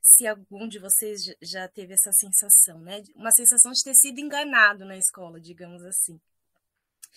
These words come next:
Então, por exemplo, nas aulas de história que eu tive, eh, na minha escolarização, se falava da escravidão, né? Eh, mas se falava de uma, de uma forma totalmente diferente daquilo que eu presenciei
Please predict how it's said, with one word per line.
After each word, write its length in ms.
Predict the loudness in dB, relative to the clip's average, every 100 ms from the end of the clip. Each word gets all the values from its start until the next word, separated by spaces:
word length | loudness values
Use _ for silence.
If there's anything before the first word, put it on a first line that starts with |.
| _ _ _
Então, 240 | -14 -10
por 140 | -8 -10
exemplo, 340 | -8 -10 -10
nas 160 | -12 -8
aulas 240 | -8 -4 -2
de 100 | 2
história 400 | 2 0 -12 -14
que 140 | -16
eu 100 | -6
tive, 500 | -2 -2 -4 -16 -20 _ _ _ _ _ -20
eh, 360 | -18 -16 -16
na 160 | -16 -14
minha 200 | -10 -2
escolarização, 960 | -2 -2 -16 -16 -2 0 0 -4 -12 -18 _ _
se 260 | -14 -10 -10
falava 520 | -10 -10 -8 -8 -10
da 80 | -6
escravidão, 800 | -6 -6 -14 -20 -20 -16 -16 -18 _ _ _
né? 320 | -20 -20 -20 _ _ _ _ _ _ -20
Eh, 200 | -16 -12
mas 280 | -2 2 2
se 80 |
falava 440 | 0 -10 -6 -6 -8
de 140 | -14
uma, 420 | -12 -10 -8 -10 -12 _
de 140 | -16
uma 140 | -16 -14
forma 260 | -14 -14
totalmente 460 | -12 -12 -8 -10 -10
diferente 440 | -16 -16 -16 -14
daquilo 360 | -16 -16 -18 -18
que 100 | -18
eu 60 | -18
presenciei 760 | -16 -12 -4 -2 -4 -8 -14